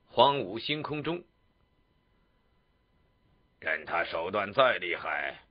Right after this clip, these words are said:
也根本不可能发现亿光年外的我们。”地法独角老者自信道。 <laughs>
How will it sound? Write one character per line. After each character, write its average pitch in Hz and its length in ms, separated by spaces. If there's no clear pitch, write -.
也 82 180
根 104 260
本 95 180
不 104 140
可 87 140
能 104 140
发 113 240
现 110 240
亿 113 120
光 143 260
年 135 180
外 156 200
的 87 120
我 73 240
们。” 57 100
地 92 180
法 73 220
独 110 180
角 76 160
老 110 180
者 - 160
自 - 200
信 - 200
道。 - 220
<laughs> - 1000